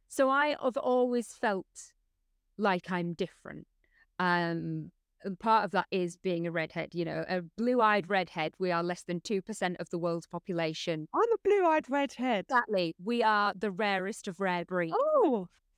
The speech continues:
Speaker 1: Less than two percent of the entire world's population are blue-eyed redheads.
Speaker 2: We're
Speaker 1: Special.
Speaker 2: special. Yeah.
Speaker 1: Very, very special.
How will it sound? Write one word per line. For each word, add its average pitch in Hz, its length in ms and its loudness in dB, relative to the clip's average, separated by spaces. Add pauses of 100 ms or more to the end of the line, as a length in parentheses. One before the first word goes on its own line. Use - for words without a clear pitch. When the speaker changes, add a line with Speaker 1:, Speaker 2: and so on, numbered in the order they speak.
(120)
Speaker 1:
Less 233 240 -2
than 254 180 -2
two 311 240 -2
percent 277 340 -2
of - 120 -6
the 196 80 -2
entire 233 360 -2
world's 233 240 -2
population 220 960 -2
are 180 80 -8
blue-eyed 175 500 0
redheads. 160 560 -6 (880)
Speaker 2:
We're 392 200 4
Speaker 1:
Special. 254 180 -2 (320)
Speaker 2:
special. 208 380 2 (100)
Yeah. 294 140 4 (280)
Speaker 1:
Very, 208 560 0
very 185 300 0
special. 175 560 -6